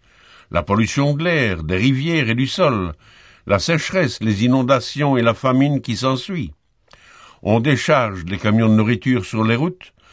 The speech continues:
sous l'effet de la colère, alors que tant de personnes souffrent de la faim.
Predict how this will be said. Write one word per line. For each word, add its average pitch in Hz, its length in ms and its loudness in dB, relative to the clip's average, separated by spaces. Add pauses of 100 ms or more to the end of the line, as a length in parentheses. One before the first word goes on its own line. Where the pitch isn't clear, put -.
(240)
sous - 220 -2
l'effet 147 260 0
de 156 80 -4
la 147 80 0
colère, 113 600 -2 (320)
alors 113 280 2
que 117 100 -2
tant 160 360 -2
de 139 60 -10
personnes 135 640 0
souffrent 135 340 -4
de 120 100 2
la 117 140 2
faim. 90 300 -6